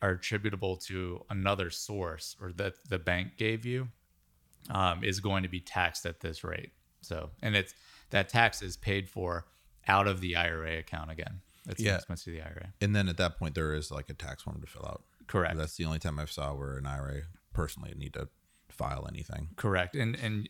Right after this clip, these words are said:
Speaker 1: I mentioned real early in the podcast, um, that there was some tax advantages to doing deals, um, real estate deals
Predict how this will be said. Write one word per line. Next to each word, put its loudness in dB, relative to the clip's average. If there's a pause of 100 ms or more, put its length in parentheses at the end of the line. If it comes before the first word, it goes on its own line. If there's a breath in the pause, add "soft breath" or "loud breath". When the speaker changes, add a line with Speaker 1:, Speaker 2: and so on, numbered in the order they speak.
(100)
Speaker 1:
I 6
mentioned 2
real 2
early 0
in -2
the -4
podcast, 0
um, -2 (600 loud breath)
that 4 (260)
there 4
was 0
some -2
tax 0
advantages -4
to -6 (300)
doing -2
deals, -4 (400)
um, -2
real 0
estate -4
deals -2